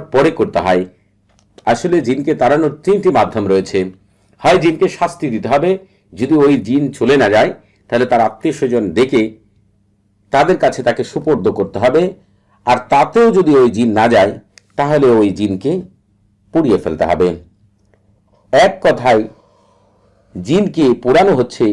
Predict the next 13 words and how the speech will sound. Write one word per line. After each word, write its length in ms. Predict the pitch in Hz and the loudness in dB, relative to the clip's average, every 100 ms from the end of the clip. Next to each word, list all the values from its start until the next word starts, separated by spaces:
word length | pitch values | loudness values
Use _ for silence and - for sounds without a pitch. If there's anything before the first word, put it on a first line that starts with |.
| 101 - _ - - | -4 -12 _ -20 -2
সর্বস্তরের 1080 | 160 156 147 - _ - 139 143 143 104 - | 0 2 0 -4 _ -2 -2 -2 -2 0 0
কাজ, 160 | 85 87 - _ _ _ - | -2 -2 -10 _ _ _ -6
অর্থাৎ 300 | - 190 175 - _ _ _ _ | -2 -2 -2 -10 _ _ _ _
সবচেয়ে 540 | - 170 170 - 175 151 151 | -6 -6 -4 -2 -2 -2 -4
শেষের 280 | 160 156 175 | -6 -2 -2
যে 80 | 131 - | -4 -6
স্তর 200 | - 120 208 | -6 -4 -2
রয়েছে 260 | 113 - 175 - _ _ _ | -4 -6 -10 -12 _ _ _
সেই 240 | - 180 180 160 | -6 0 0 -2
স্তরের 280 | - 120 110 | -4 -4 -2
কাজটি 240 | 104 - 127 | -4 -2 -4
হচ্ছে 240 | 123 - 180 175 _ _ _ | -4 -4 -4 -4 _ _ _
জিনকে 380 | 87 117 131 135 | -6 -4 -2 -2